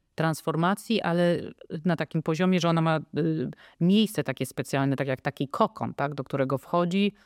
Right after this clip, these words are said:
w-, i w jednym, w jednej fazie i przekształca się tam i wychodzi jako już ktoś inny. Natomiast to, na czym mi zależało, żeby w tym projekcie pokazać, to jest to, że ten proces transformacji jest zawsze procesem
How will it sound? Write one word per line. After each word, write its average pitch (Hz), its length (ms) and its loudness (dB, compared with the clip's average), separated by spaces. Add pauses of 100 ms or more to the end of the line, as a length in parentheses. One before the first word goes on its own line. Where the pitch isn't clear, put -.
(180)
w-, 151 180 -10 (220)
i 180 100 0
w 151 60 -2
jednym, 151 760 2 (180)
w - 40 2
jednej 147 280 0
fazie 170 480 2
i 147 60 -2 (120)
przekształca 156 720 0
się - 140 -4
tam 156 220 0
i 143 60 0
wychodzi 139 380 -2
jako 139 220 -2
już 131 100 -6
ktoś - 240 -4
inny. 160 260 0 (300)
Natomiast 180 380 -2
to, 226 180 0
na 208 120 2
czym 165 400 0
mi 170 100 2
zależało, 170 500 4
żeby 151 180 0
w - 40 -20
tym 156 140 0
projekcie 147 320 -2
pokazać, 156 500 0 (500)
to 175 100 4
jest - 260 -2
to, 190 160 4
że 180 100 2
ten 170 180 0
proces - 360 -2
transformacji 170 720 0
jest 139 140 -2
zawsze 170 320 0
procesem 156 640 0